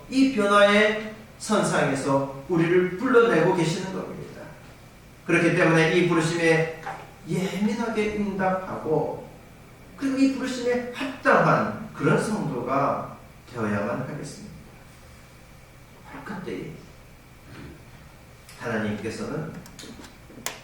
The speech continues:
"구원이 오늘 이 집에 이르렀다." 이렇게 축복해 주실 것입니다. 이 축복의 말씀이 여러분에게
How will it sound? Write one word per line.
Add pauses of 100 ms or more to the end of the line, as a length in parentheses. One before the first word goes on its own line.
(220)
"구원이 (880)
오늘
이
집에 (240)
이르렀다." (1120)
이렇게 (280)
축복해
주실
것입니다. (1160)
이
축복의
말씀이 (460)
여러분에게